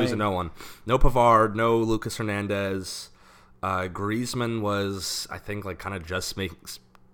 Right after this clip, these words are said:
Speaker 1: breaking onto the scene at
Speaker 2: Griezmann,
Speaker 1: Atletico.
Speaker 2: Griezmann, uh, Gr-, uh, Griezmann, I think, had the reputation of, "This guy could be pretty good," but, n-,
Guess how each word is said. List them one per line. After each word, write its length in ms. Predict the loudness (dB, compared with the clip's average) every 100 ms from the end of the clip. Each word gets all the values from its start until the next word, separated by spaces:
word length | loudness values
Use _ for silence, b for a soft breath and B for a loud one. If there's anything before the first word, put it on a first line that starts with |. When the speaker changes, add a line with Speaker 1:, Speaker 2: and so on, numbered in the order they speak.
| -20 -8
Speaker 1:
breaking 300 | -6 -4 -4
onto 160 | -2 -2
the 40 |
scene 140 | 2
at 80 | 2
Speaker 2:
Griezmann, 320 | 2 2 2
Speaker 1:
Atletico. 420 | 2 4 4 2 0
Speaker 2:
Griezmann, 60 |
uh, 80 | -4
Gr-, 180 | -4 -6 -4
uh, 100 | -2
Griezmann, 340 | 0 0 0
I 80 | -2
think, 380 | -2 -6 -6 -6
had 420 | -4 -4 -6 -10
the 80 | 0
reputation 600 | 0 0 -2 -2 -2 -2
of, 160 | -2 -4 B
"This 140 | -8 0
guy 160 | 0
could 220 | 0 -4 -6
be 60 |
pretty 240 | -4 -4 2
good," 300 | 2 2 -4 b b -14
but, 140 | -12 -10
n-, 180 | -8